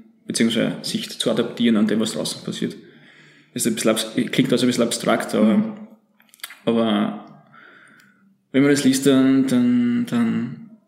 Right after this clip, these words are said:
Speaker 1: geht einem oft, es gibt sehr viele Aha-Erlebnisse und ja, und genauso war das und jetzt verstehe ich das besser und, und er hat schon recht. Und von dem her, ja, taugt mir das grad sehr, das
Speaker 2: Mhm.
Speaker 1: zu lesen.
Speaker 2: M-, mich,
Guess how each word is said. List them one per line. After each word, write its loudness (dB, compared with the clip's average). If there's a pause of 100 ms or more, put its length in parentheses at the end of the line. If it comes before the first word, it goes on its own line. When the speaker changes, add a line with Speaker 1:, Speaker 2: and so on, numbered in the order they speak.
(560)
Speaker 1:
geht 0
einem 0
oft, -8 (280)
es 0
gibt 2
sehr 4
viele 2
Aha-Erlebnisse 0 (260)
und -2
ja, 0
und -2
genauso -2
war 0
das 0
und 0
jetzt -2
verstehe -2
ich -2
das -2
besser -2
und, -2
und -4
er -6
hat -4
schon 0
recht. -2 (1400)
Und -2
von -6
dem 2
her, 0 (460)
ja, -6 (140)
taugt -2
mir 2
das 0
grad -4
sehr, -4 (120)
das -4
Speaker 2:
Mhm. 0
Speaker 1:
zu -2
lesen. -2 (540)
Speaker 2:
M-, 2
mich, 2